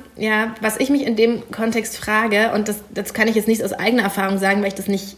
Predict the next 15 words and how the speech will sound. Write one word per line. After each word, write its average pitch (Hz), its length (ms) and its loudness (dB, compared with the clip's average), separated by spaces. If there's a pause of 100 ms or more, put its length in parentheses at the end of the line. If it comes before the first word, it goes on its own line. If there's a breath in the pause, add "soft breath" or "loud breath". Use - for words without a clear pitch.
(120)
habe, 214 540 2
aber 202 260 2
was 226 300 0 (140)
ist 247 240 0
eigentlich, 214 320 2
wenn 208 100 0
in 202 140 0
einer 190 100 -2
Freundschaft, 226 920 -4
ähm, 202 340 0 (460 loud breath)
wenn 196 280 0
einer 269 680 2 (500)
sozusagen 185 1040 0 (420 loud breath)
so 180 120 -6
ein 175 300 -2